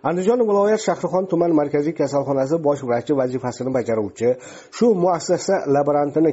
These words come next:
kaltaklagani uchun egallab turgan lavozimidan bo'shatildi. Viloyat sog'liqni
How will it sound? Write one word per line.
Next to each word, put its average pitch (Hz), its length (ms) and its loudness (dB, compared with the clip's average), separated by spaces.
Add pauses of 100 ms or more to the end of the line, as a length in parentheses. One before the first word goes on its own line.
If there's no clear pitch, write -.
kaltaklagani 117 720 -2
uchun 190 200 0 (320)
egallab 165 460 0
turgan 180 380 0
lavozimidan 113 600 -2 (120)
bo'shatildi. 101 600 -6 (500)
Viloyat 190 420 0
sog'liqni 202 440 2